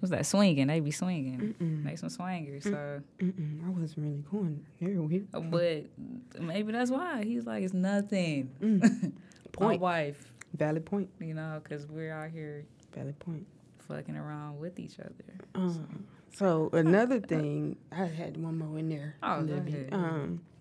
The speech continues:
Speaker 2: this one is kind of a local, I guess you could say. I don't really know the story. I just know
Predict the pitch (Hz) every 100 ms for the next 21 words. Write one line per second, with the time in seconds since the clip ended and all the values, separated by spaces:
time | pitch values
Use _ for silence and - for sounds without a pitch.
0 | - - - - - - - - - -
1 | - - 226 233 151 143 156 147 131 135
2 | 139 147 156 165 156 156 - - - 156
3 | 143 156 - 160 151 - 139 143 147 180
4 | - - - - - - - - 226 233
5 | 202 165 143 147 151 160 175 175 165 175
6 | 190 - 151 147 - 143 139 143 - -
7 | 170 185 170 165 143 139 -